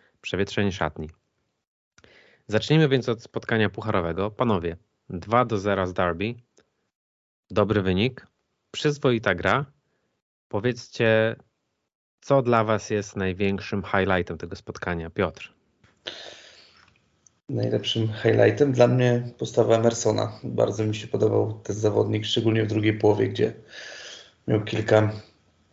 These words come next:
Speaker 2: wręcz jak na niego patrząc w tym sezonie, spektakularne akcje, gdzie do przodu się podłączał, wszystko mu wychodziło.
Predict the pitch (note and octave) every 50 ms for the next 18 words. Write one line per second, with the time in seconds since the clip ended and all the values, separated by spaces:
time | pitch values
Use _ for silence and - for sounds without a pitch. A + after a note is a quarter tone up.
0 | _ _ _ - - A#2 A2+ A#2 A#2 A2+ A2+ - A#2 A2+ A2+ A2 A2 A2 A2 A2
1 | A2 A2 G#2+ - G#2+ G#2+ G#2+ - A2+ A2+ G#2+ - - - A2 G#2 - A2+ A#2 A2
2 | A2 A2+ A2 - - A2 G#2+ - A#2 - - A2+ A2+ G#2+ G#2+ G#2 G2+ G2+ G2+ G2+
3 | - - - A2+ G#2+ G#2 G#2+ - - - - _ _ _ _ _ _ _ - A#2+
4 | A#2 A2 - A2 G#2+ - A2+ G#2+ A2+ G#2+ - - - A2 G2+ G#2 G#2+ G#2 - A2+
5 | G#2+ - - - - - G#2+ G#2+ G#2+ G#2 G#2+ A2 G#2+ A2 A#2 A#2+ B2 B2